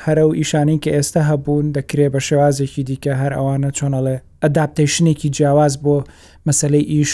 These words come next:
و شوێنی ئیش و شێوازی ئیش، ئە، پەیدا ببێت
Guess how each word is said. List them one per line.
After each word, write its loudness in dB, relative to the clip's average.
و -2
شوێنی 0
ئیش -4
و -2
شێوازی 0
ئیش، -2
ئە، -2
پەیدا 2
ببێت -2